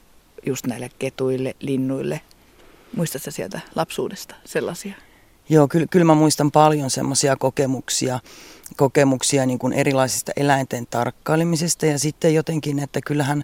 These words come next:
Speaker 2: me puhutaan aina semmoisesta lapsen mielikuvituksesta, että monestihan kun lapset leikkii, niin ne,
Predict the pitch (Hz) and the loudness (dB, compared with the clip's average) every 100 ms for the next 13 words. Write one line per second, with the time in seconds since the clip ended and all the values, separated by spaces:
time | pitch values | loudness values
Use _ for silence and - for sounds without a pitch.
0 | - - - - 147 165 156 156 135 135 | -8 -18 -8 2 4 4 0 2 4 4
1 | 143 131 135 135 123 - 131 131 - 135 | 2 0 -2 -2 -2 2 4 4 0 0
2 | 135 131 135 - - - 135 135 - 123 | 0 -2 -4 -4 -6 -6 -8 -6 -2 0
3 | 120 - 123 135 131 131 123 127 123 - | 0 -2 0 -2 -2 -4 -2 -4 -6 -10
4 | - 127 127 131 - 135 123 127 | -6 -6 -4 -8 -6 -4 -2 -2